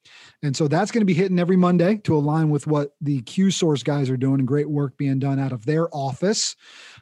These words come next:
uh, to get you going on cue points throughout the week. So this week they're talking Jester, and, and encourage you guys to get involved with them online and talk with them on Twitter, and then go back and listen to that archived episode. Then we're hitting you on Tuesdays,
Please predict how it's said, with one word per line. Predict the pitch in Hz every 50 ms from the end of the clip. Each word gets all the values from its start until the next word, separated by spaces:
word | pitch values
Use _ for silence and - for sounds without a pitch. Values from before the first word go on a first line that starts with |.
| _ -
uh, | 135 139 139
to | 131 147 139
get | 135 143 - -
you | 139
going | 131 151 147 147 147 143 143
on | 131 123
cue | - - - 175 160
points | - - 147 139 135 131 - -
throughout | 151 135 127
the | - 123
week. | 135 160 160 -
So | - 135
this | 151 165 - -
week | 156 156 135 -
they're | 147 -
talking | - 143 139 - 139 127
Jester, | 113 147 156 151 - - 170 165 165 160
and, | 131 123 131 - -
and | 143 131 127 127
encourage | 123 120 - 156 151 143 127
you | 131 135
guys | 127 143 135 135 127 -
to | - 127
get | 135 139 135
involved | 127 123 147 143 143 127
with | 131 120
them | - 147 139 139
online | 127 123 127 147 175 196 196 196 190 165 - - - - - - _ _ _ _ -
and | 147 131
talk | 175 165 160 139
with | 160
them | 160 160 156
on | 156 147
Twitter, | - - 175 175 180 170
and | 160 143
then | 131
go | 135 139 131
back | 143 143 139 -
and | 143 139
listen | 139 127 - 143
to | - 156
that | 143 131
archived | - 151 143 131 - 139 127 117 107 127
episode. | 120 - - - 131 131 139 123 -
Then | 135 127 127
we're | 151 175 151
hitting | 175 196 180
you | 180 175
on | 160 156
Tuesdays, | - 208 226 208 175 202 196 190 190 180 -